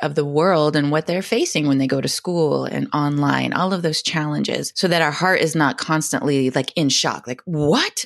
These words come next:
Oh my good, I had no idea." So I think preparing our hearts is a practical way by educating ourselves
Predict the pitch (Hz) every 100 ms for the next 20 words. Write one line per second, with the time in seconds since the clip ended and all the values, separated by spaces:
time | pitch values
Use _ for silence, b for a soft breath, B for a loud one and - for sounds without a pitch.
0 | - 277 262 151 - - - 165 143 143
1 | 170 226 143 139 320 339 - - - 208
2 | - 170 - 208 185 - 170 - 170 175
3 | 226 180 - 135 127 - - - - -
4 | - - 147 143 - - - - - 151
5 | 147 131 117 123 160 151 139 143 143 147
6 | - 143 139 135 - - 113 - -